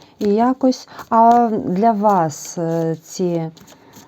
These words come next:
е, люди на вашому порозі, вони цікаво, цікаво.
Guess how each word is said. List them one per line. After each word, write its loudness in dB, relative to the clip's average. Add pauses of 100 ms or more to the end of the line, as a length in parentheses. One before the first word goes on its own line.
е, -4
люди -4
на -2
вашому -4
порозі, -2 (160)
вони -6 (2250)
цікаво, -6
цікаво. -6